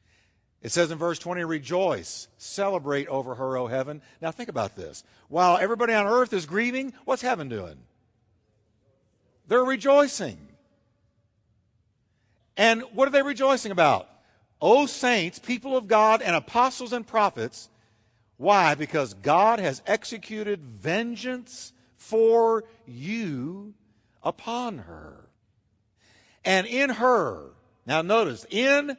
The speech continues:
Babylon was found the blood of prophets and of saints and of all those who have been slain on earth. Why did God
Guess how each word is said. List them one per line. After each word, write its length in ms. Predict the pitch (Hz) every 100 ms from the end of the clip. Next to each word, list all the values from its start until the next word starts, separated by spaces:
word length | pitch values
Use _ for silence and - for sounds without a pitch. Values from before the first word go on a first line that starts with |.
| _
Babylon 760 | 131 214 220 190 110 85 73 - _ _ _ _ _ _
was 200 | 123 120
found 420 | - 175 196 214
the 80 | 208
blood 520 | 175 196 202 170 92 80 _ _ _
of 180 | - -
prophets 640 | - 170 180 202 196 - - _ _ -
and 120 | 82
of 100 | -
saints 840 | - - 170 101 71 - - - _ _ _ _ _
and 180 | 120 113
of 120 | 92
all 400 | - 127 180 190
those 340 | 165 175 175 160
who 100 | 143
have 140 | 117
been 160 | 110 101
slain 760 | - - 147 170 180 180 185 _ -
on 380 | 139 147 151 -
earth. 360 | 127 101 73 _ _ _ _
Why 260 | - 202 254
did 220 | 220 165
God 480 | 143 113 85 67 65